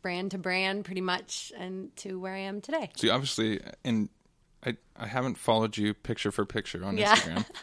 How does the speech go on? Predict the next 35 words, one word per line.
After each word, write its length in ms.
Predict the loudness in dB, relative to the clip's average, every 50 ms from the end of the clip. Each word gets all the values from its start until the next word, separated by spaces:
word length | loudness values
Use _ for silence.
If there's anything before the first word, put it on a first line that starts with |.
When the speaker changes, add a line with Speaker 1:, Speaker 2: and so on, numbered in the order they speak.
| -16 4 8
Speaker 2:
though 140 | 10 10 10
I 100 | 8 8
do 160 | 6 6 4
catch 260 | 6 4 2 2 2
a 60 | 2
lot 60 | 2 2
of 60 | 2
your 80 | 0 -2
pictures. 340 | -4 -8 -4 -2 -2 0 2
Speaker 1:
<laughs> 580 | 2 2 2 2 -2 -4 -4 -8 -14 -12 -4
Speaker 2:
That's 240 | 4 6 6 8 8
the 60 | 6
thing 140 | 6 8 8
with 120 | 8 6 4
Instagram. 560 | 2 2 2 0 0 0 0 0 0 -2 -2
Like, 160 | 0 2 2
it's 140 | 2 2 2
awesome, 440 | 4 4 4 6 6 4 4 4 2
but 100 | 2 2
the 60 | 4
more 140 | 4 4 4
people 260 | 2 0 0 2 4
you 80 | 4 2
follow, 520 | 2 2 2 4 6 6 6 6 4 2 -2 -8 _ _ 0
like, 220 | 2 2 4 4
the 60 | 4 6
Speaker 1:
Yes. 60 | 6
Speaker 2:
more 100 | 6 4
time 220 | 4 4 4 4
you 60 | 4 4
spend 520 | 2 2 4 4 6 6 6 4 2 0 2
looking 320 | 2 2 2 2 0 0
at 80 | 0 -2
pictures. 480 | -4 -6 -2 0 0 0 0 0 -2 -4 0
And 120 | 2 4